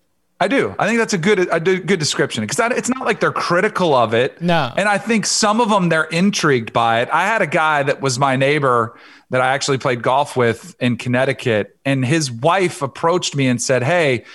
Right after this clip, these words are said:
Speaker 1: I wanna get him a birthday gift for his fiftieth birthday. I wanna take him to an S E C game." So I had him go to an L S U Bama game, and he had never been before and kinda was one of those, I don't know. And he's all in. Like, he, and he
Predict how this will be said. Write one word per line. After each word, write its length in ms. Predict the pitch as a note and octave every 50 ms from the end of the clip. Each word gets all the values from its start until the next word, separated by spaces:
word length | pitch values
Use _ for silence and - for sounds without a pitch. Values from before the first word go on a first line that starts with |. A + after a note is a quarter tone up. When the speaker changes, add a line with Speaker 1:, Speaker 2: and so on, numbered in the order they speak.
| - - - - -
Speaker 1:
I 60 | C#3+
wanna 260 | C#3 D#3 E3+ F3+ F#3 F3
get 160 | D3+ F3 E3+
him 120 | E3+ D#3+
a 60 | D3+
birthday 440 | C3 A#2 C#3+ D3+ D#3+ D#3+ D#3+ D3+ C#3
gift 260 | C3 C3 C3+ B2+ -
for 140 | - - C3
his 140 | B2+ B2 -
fiftieth 500 | - - D#3 D3+ D#3 - D3 C#3 B2 -
birthday. 560 | - C3+ C3+ C#3 C#3 - C3+ A#2 A2 A2+ - - -
I 60 | C3
wanna 280 | C3 C#3+ D3 D3 C#3 C3+
take 360 | - - - D#3 D#3 D#3 -
him 160 | D3 C#3 B2+
to 200 | - - D3 C#3
an 100 | C3 C3
S 240 | C3+ C3+ C3+ - -
E 60 | A#2+
C 260 | G#2 - - E3+ F3 D3+
game." 320 | - A#2 G2 E2+ E2 F#2+ _ _ - - - _ -
So 160 | - - D3+
I 100 | D#3 D#3+
had 140 | E3 F3+ F3
him 100 | F3 D#3+
go 220 | C#3 E3 D#3 D#3+
to 60 | D#3
an 80 | D3 C#3
L 180 | C3 C3+ D3 D#3+
S 180 | D#3+ D#3+ -
U 80 | F3 E3
Bama 360 | C#3 D3 C#3 C3+ C3 C3+ B2
game, 400 | A#2 C3 B2+ B2+ B2 B2+ B2+ - - - - - -
and 100 | - C#3
he 60 | C3+
had 100 | C3 A#2+
never 300 | B2 C#3 D3 D#3 F3+ F3
been 180 | D#3 E3+ D#3+ D#3
before 480 | D3 C3+ - - C#3 C#3 C#3 C#3 C#3
and 100 | C3 A#2
kinda 280 | - - C#3+ D3 D#3 D#3
was 160 | D3+ D3 -
one 140 | C#3+ D#3+ D#3
of 80 | D3+ D3
those, 440 | D3 C#3+ C#3 C3+ C3+ C3 - - - _ _ _ _ _ _ -
I 180 | B2+ C#3 D3
don't 160 | D3+ D#3 D#3 D#3+
know. 360 | D#3 D#3 D3+ D3 C#3+ - - -
And 140 | D#3 D#3 D3
he's 160 | F3+ F#3+ D#3+
all 240 | G3 F#3 F3 D#3+ F#3
in. 260 | G#3+ E3+ A2 F#2 E2+ -
Like, 140 | A#2 C#3+ -
he, 140 | F#3+ G3+ -
and 100 | F#3+ F#3+
he 180 | F#3+ D#3+ -